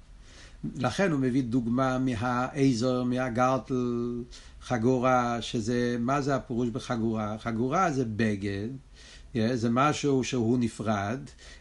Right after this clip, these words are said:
אלא מה? כשאתה מחבר את זה, זה נדבק. אבל זה דבקות של שני דברים שמתחברים.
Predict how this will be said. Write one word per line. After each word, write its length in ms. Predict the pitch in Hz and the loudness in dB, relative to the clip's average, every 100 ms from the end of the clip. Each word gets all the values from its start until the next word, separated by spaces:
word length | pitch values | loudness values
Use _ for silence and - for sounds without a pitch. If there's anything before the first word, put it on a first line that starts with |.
| - | -8
אלא 260 | 123 123 151 | -2 0 0
מה? 420 | 160 220 214 170 - | 2 4 4 0 -2
כשאתה 360 | 110 - - | -6 -6 -4
מחבר 640 | 120 127 165 139 226 262 233 | -2 0 0 2 4 4 2
את 100 | 170 | 2
זה, 200 | 202 190 | 0 2
זה 100 | 196 | 2
נדבק. 400 | 185 165 190 - - - - - - | 2 4 4 2 -8 -20 -20 -18 0
אבל 300 | 139 143 143 | 2 4 4
זה 220 | 117 190 | 4 2
דבקות 640 | 147 139 156 - 214 254 - | 2 2 2 2 2 2 0
של 140 | 165 | -2
שני 360 | - 175 196 220 | -2 2 2 4
דברים 680 | 196 196 190 254 233 208 | 4 2 4 4 4 2
שמתחברים. 800 | 190 202 196 202 190 170 180 139 | 2 0 0 0 0 2 2 0